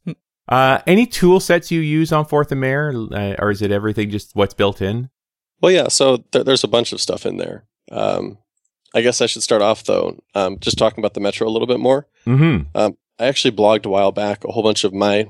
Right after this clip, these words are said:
Speaker 2: random Jeff's, you know, Metro design guide. Um, it's totally unofficial, but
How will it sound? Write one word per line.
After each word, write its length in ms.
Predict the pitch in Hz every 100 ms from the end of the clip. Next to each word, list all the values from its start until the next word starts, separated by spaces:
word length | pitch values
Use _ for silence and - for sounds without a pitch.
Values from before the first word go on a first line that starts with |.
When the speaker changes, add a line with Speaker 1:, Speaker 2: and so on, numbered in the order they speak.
| -
Speaker 2:
random 380 | 104 113 110 101
Jeff's, 420 | 98 110 - -
you 80 | 110
know, 240 | 101 90 - 113
Metro 280 | 113 123
design 320 | 107 101 101 110
guide. 300 | 113 135 156 _ _ _ _ _ _ _
Um, 360 | - 98 - -
it's 180 | 117 -
totally 300 | - 131 127
unofficial, 580 | 104 117 - 117 - 117
but 300 | 107 98